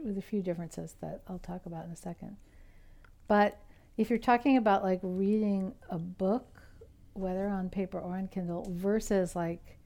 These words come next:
re-, you know, looking at an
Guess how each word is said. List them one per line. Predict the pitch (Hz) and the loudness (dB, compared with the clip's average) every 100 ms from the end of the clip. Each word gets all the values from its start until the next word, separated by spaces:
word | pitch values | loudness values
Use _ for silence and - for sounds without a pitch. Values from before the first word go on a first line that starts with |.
| - - - - - - 247 214 | -20 -20 -20 -20 -20 -16 -10 -4
re-, | 208 180 196 - - - | -2 0 0 -4 -14 -8
you | 202 | -6
know, | 170 170 190 | -4 -6 -4
looking | 190 185 202 185 | -4 -2 -4 -2
at | 175 165 | -4 -4
an | 165 | -6